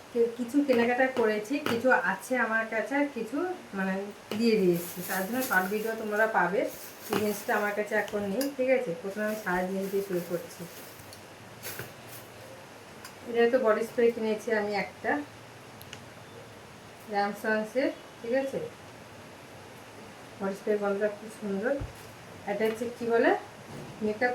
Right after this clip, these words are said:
ফিক্সার, ঠিক আছে? এটা হচ্ছে আমার গরমের জন্য, যেহেতু মাঝে মাঝে ওকে, আহ, এদিক ওদিক প্রোগ্রামে যেতে হয়, আর গরমকালে খুব অসুবিধা হয় মেকআপ করলে, মানে ছিল না সেটা ঘরে, আর সেটা আমি জানতামও না,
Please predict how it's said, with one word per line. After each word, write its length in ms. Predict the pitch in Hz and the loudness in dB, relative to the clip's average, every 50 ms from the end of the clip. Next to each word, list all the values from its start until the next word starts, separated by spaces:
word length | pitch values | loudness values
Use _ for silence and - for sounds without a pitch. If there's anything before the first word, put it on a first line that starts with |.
| 247 - | 0 -4
ফিক্সার, 360 | 208 - - - - 160 147 - - - - - - - - | -6 -6 -6 -8 -10 -10 -10 -10 -14 -16 -16 -16 -16 -10 -4
ঠিক 100 | 254 262 | 0 2
আছে? 140 | 269 233 208 196 | 2 4 4 4
এটা 120 | 190 214 | 4 4
হচ্ছে 180 | 214 220 - 226 | 2 2 4 2
আমার 200 | 214 220 226 226 226 - - - - - - - - | 4 6 6 6 4 0 -6 -14 -16 -16 -14 -6 2
গরমের 420 | 196 208 208 214 214 220 226 226 220 | 6 8 8 8 8 6 4 0 0
জন্য, 180 | 233 226 240 277 294 254 | 0 0 2 4 4 4
যেহেতু 200 | 226 220 - 226 | 4 4 2 2
মাঝে 240 | 214 208 202 202 208 | 2 4 4 4 2
মাঝে 260 | 208 214 214 202 233 220 | 2 2 2 4 4 4
ওকে, 280 | 208 208 - 233 220 220 220 | 2 2 2 2 2 2 2
আহ, 720 | 220 226 - - - - - - 220 202 196 190 196 202 | 2 0 -8 -10 -10 -10 -8 -6 -2 0 0 2 2 2
এদিক 220 | 208 208 220 220 240 | 2 0 0 0 2
ওদিক 240 | 226 214 233 233 233 - | 2 2 2 2 0 2
প্রোগ্রামে 420 | 226 202 196 208 208 214 220 220 214 | 2 2 4 4 4 4 4 2 2
যেতে 280 | 214 208 196 - 202 196 | 2 2 2 2 2 4
হয়, 180 | 190 226 294 285 | 4 4 4 2
আর 260 | - - 196 185 190 185 180 | 2 4 4 6 6 4 4
গরমকালে 500 | 196 196 202 208 214 220 - 220 220 220 | 6 6 6 6 4 2 2 2 2 2
খুব 200 | 220 - 233 233 214 | 0 -2 0 2 2
অসুবিধা 400 | 202 202 - 226 220 220 226 220 | 2 2 0 0 0 0 2 2
হয় 100 | 214 208 | 0 0
মেকআপ 280 | 202 196 190 208 208 202 - - | 0 -2 0 0 0 0 -2 -2
করলে, 260 | 208 202 202 196 208 254 254 226 | 2 4 4 6 4 4 2 0
মানে 200 | 196 190 190 190 185 185 185 - - - - - - - | 0 0 0 0 -2 -2 -4 -6 -10 -12 -14 -14 -12 -4
ছিল 120 | - 233 233 233 | 2 4 4 6
না 120 | 233 233 233 | 6 4 4
সেটা 220 | - 240 226 220 214 | 2 2 4 4 4
ঘরে, 320 | 208 202 196 190 214 285 294 - - - | 4 4 4 4 4 2 2 0 -2 2
আর 300 | 202 190 185 185 185 190 | 4 6 6 6 6 4
সেটা 140 | - 262 285 269 | 2 4 4 6
আমি 120 | 269 262 | 6 6
জানতামও 520 | 233 220 190 208 208 - 233 220 208 196 190 | 6 4 4 4 4 6 6 6 6 6 2
না, 120 | 185 208 | 2 0